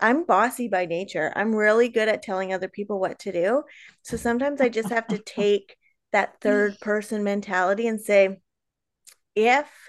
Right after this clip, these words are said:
Speaker 1: my kids were going through a
Speaker 2: Mm-hmm.
Speaker 1: decision that I'm trying to make right now, what would I as a mother recommend to them? Or what would I as a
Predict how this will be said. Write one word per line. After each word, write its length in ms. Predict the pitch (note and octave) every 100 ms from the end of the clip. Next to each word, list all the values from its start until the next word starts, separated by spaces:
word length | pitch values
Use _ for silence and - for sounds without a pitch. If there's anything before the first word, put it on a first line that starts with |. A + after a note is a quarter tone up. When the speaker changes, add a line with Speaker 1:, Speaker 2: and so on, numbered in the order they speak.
| _ _ _ _ _ _ -
Speaker 1:
my 260 | G#3 G3 G3 -
kids 420 | - B3 C4 C4
were 100 | C#4+
going 360 | A#3+ A#3 A#3 F3+
through 420 | G#3 G3+ G3+ G3+
a 20 |
Speaker 2:
Mm-hmm. 160 | G3 G3
Speaker 1:
decision 540 | G3 - G3+ G#3+ A3+
that 140 | A3+
I'm 240 | A3 G#3+ G#3+
trying 300 | - G#3+ G#3+
to 80 | G#3+
make 220 | G3 G3
right 160 | F#3
now, 340 | - - - G#3 - _ _ _ -
what 260 | G3+ A3 B3
would 160 | B3+ -
I 300 | G#3 G#3+ A#3
as 160 | A3
a 100 | G3
mother 840 | F#3+ F#3+ G3 A3 G#3+ F#3 F3+ B3+ D#4 _ _ _ _
recommend 580 | - G#3+ G#3+ A#3+ D4 D4+
to 60 | G#3
them? 260 | E3+ E3+
Or 120 | F#3 A3
what 200 | B3+ A#3+
would 140 | A#3 -
I 280 | G#3 A3 B3
as 120 |
a 100 | A#3+